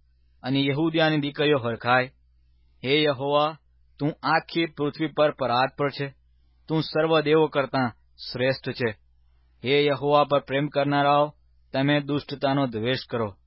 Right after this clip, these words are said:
તે પોતાના ભક્તોના આત્માનું રક્ષણ કરે છે, દુષ્ટોના હાથમાંથી તે તેઓને છુડાવે છે.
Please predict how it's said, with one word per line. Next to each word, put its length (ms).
તે 220
પોતાના 560
ભક્તોના 720
આત્માનું 640
રક્ષણ 380
કરે 260
છે, 120
દુષ્ટોના 680
હાથમાંથી 840
તે 220
તેઓને 420
છુડાવે 500
છે. 180